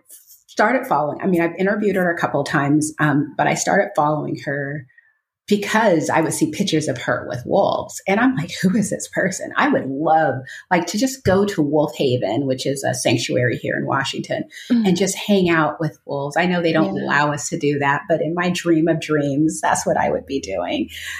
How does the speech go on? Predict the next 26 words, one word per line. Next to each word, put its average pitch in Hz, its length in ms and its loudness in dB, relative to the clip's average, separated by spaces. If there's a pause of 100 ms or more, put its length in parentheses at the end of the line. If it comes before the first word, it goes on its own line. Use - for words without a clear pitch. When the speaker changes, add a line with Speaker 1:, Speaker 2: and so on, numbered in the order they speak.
(160)
Speaker 1:
And, 165 360 2 (120)
um, 156 200 0
so 156 260 0
she, 185 720 2 (160)
learning 175 380 4
about, 131 260 0 (280)
you 156 100 -4
know, 139 120 -4
I've 156 160 0
learned 147 180 2
about 127 180 0
her 147 100 -2
background 139 640 0
with 180 280 2
wolves 131 480 -2
and 131 100 0
now, 131 380 0 (480)
you 165 100 2
know, 143 80 0
with 135 160 0
dogs. 135 540 0 (100)
And 143 280 -4
I've 160 160 2
taken 160 320 2
her 147 140 0
course. 143 800 0